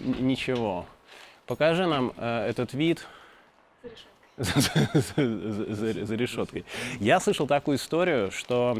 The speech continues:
Speaker 1: м, когда Альберт Катаринович Каво закончил этот театр, была первая премьера, и был отвратный звук. И он расстроился из-за того, что... э, вот. А потом выяснилось, что рабочие, которые тут работали, им было лень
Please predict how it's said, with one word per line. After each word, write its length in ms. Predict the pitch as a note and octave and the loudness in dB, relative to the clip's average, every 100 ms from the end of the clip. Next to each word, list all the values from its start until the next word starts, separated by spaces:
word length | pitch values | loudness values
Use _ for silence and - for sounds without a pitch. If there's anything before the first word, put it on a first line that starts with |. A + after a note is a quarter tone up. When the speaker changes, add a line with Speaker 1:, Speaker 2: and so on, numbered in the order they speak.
| G#2+ | -4
Speaker 1:
м, 160 | A2+ G#2 | -8 -4
когда 460 | A2+ A2+ B2+ B2 | -2 0 2 4
Альберт 320 | A2+ A2 B2+ - | 2 2 0 -2
Катаринович 480 | A2 A2+ A2+ G#2+ | -4 -2 -2 -4
Каво 280 | - A#2 A#2+ | -4 -2 -2
закончил 440 | G#2 G2+ A2+ - F#2+ | -4 -4 -6 -6 -8
этот 160 | G#2 | -4
театр, 300 | C#3 C#3+ - - _ _ _ _ _ - - - - | -2 -2 -4 -10 _ _ _ _ _ -18 -16 -16 -8
была 320 | A2 A#2+ A#2 | -2 2 2
первая 320 | - B2+ A2 F#2+ | 2 -2 -2 -2
премьера, 500 | G#2+ A2+ D3 C#3+ F#2 | -2 -2 0 2 0
и 160 | A#2 | 0
был 340 | A2+ G#2+ B2 C3+ | -2 0 0 0
отвратный 420 | - A#2 - G#2+ | 0 -4 -2 -4
звук. 340 | F#2 G2 - - - - - | -2 -4 -8 -16 -16 -18 -10
И 60 | G#2+ | -4
он 120 | A#2 B2 | 0 0
расстроился 640 | B2 - C#3+ D#3 D3 A2+ | 0 0 0 2 0 -2
из-за 120 | G#2 | -4
того, 300 | G#2 A2+ A#2 | 0 0 0
что... 380 | G#2+ - G#2+ G2+ - - - - | -2 -4 -4 -4 -8 -20 -20 -10
э, 680 | G#2+ G#2 G2+ G2+ F#2+ F2+ E2+ | -6 -4 -2 -2 -2 -4 -4
вот. 220 | G2+ F#2 - | -4 -4 -4
А 80 | |
потом 340 | - A2 D3+ B2 | -2 0 2 4
выяснилось, 360 | E3+ D#3 A2 | 4 2 -4
что 120 | - A2 | -2 0
рабочие, 420 | A2+ D3+ E3+ A2 | 0 0 -2 -2
которые 320 | A2 G#2+ G2+ | -2 -2 -4
тут 160 | G2+ G2+ | -6 -6
работали, 560 | G#2+ G#2+ F#2+ E2+ E2 - - - | -4 -4 -4 -8 -10 -14 -18 -4
им 100 | A2+ | 0
было 120 | B2 B2 | 2 4
лень 360 | C3+ C#3 F#2+ | 4 2 0